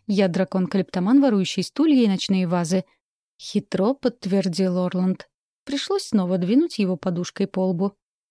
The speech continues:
«Ты самый невозможный, самый наглый!» Орланд не сопротивлялся, просто сидел на постели и с улыбкой смотрел на меня, а потом вдруг выдал: «А ударь меня еще раз». «З-, зачем?»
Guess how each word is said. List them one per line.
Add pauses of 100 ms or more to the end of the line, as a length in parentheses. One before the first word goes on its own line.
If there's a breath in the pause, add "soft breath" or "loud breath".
(140)
«Ты
самый
невозможный,
самый
наглый!» (720)
Орланд
не
сопротивлялся, (100)
просто
сидел
на
постели
и
с
улыбкой
смотрел
на
меня,
а
потом
вдруг
выдал: (680)
«А
ударь
меня
еще
раз». (640)
«З-,
зачем?»